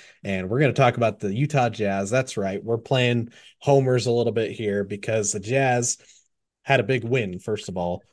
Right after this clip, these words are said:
they win at home against the Dallas Mavericks, one twenty-seven to ninety, a, uh, thirty-seven point victory, kind of avenging the fifty point loss they had to the Mavericks last month. And, uh,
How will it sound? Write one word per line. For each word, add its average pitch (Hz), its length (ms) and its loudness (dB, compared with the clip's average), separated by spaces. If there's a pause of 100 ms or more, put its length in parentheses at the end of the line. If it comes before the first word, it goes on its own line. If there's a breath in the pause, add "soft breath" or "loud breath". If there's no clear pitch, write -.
(160)
they 101 120 0
win 123 200 4
at 120 160 2
home 113 200 -2
against 104 220 -4
the 104 80 -6
Dallas 101 340 0
Mavericks, 98 420 -4
one 123 180 0
twenty-seven 107 720 -4 (180)
to 98 80 -10
ninety, 98 640 -2 (360 soft breath)
a, 95 280 -2
uh, 87 200 -4
thirty-seven 101 720 -2
point 104 260 -6
victory, 95 560 -4
kind 110 140 -4
of 92 100 -6
avenging 113 560 0
the 101 100 -4
fifty 143 320 -2
point 101 300 -6
loss 98 280 -2
they 101 80 -4
had 98 200 -4
to 92 80 -8
the 95 80 -4
Mavericks 95 500 -6 (380 loud breath)
last 101 400 -2
month. 95 500 -4 (360 loud breath)
And, 90 300 -6
uh, 90 160 -2